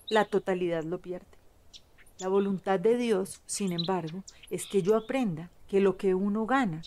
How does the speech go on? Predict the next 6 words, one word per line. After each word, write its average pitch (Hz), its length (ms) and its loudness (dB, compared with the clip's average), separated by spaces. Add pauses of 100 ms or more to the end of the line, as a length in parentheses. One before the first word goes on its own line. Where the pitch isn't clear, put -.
(160)
se 196 200 0
le 185 160 0
concede 190 720 -4 (160)
a 180 60 -12
todos. - 540 -12 (1300)
Padre, 190 380 -6